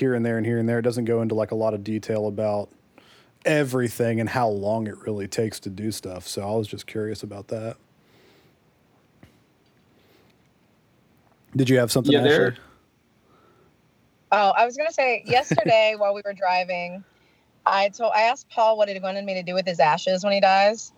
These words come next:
Speaker 3: because I was bored and that was the first question that came to my mind.
Speaker 1: <laughs>
Speaker 3: And he s-, he told me he wanted me to turn him into beer, which I don't think is a very good idea. But I told him I was gonna have a glass blower turn him into a beer stein.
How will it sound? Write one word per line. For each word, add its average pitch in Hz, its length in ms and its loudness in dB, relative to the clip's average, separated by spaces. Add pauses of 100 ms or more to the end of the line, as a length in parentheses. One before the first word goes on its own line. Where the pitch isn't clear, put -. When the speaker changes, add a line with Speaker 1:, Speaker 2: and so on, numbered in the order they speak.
(720)
Speaker 3:
because 165 280 0
I 160 100 4
was 165 120 0
bored 175 340 4
and 175 100 4
that 175 100 6
was 180 100 2
the 180 80 -4
first 180 260 0
question 170 320 0
that 165 140 -4
came 175 180 0
to 175 60 0
my 170 140 4
mind. 170 440 2
Speaker 1:
<laughs> - 40 -20 (580)
Speaker 3:
And 185 640 4 (580)
he 233 360 -4
s-, - 220 -12
he 240 160 2
told 262 240 6
me 302 200 4
he 285 80 6
wanted 262 320 2
me 247 160 0
to 233 100 -2
turn 233 300 0
him 226 120 0
into 214 220 -2
beer, 170 600 2
which 165 220 0
I 170 80 6
don't 170 160 4
think 170 200 -2
is 160 60 -12
a - 20 -14
very 160 180 2
good 160 120 4
idea. 160 440 2 (500)
But 202 600 6
I 208 100 2
told 240 240 -2
him 262 160 -2
I 240 80 0
was 247 140 -6
gonna 226 180 -2
have 220 480 0
a 196 80 0
glass 190 380 0
blower 175 520 -4
turn 190 260 -6
him 185 180 -4
into 180 180 2
a 160 60 6
beer 165 240 2
stein. 156 600 0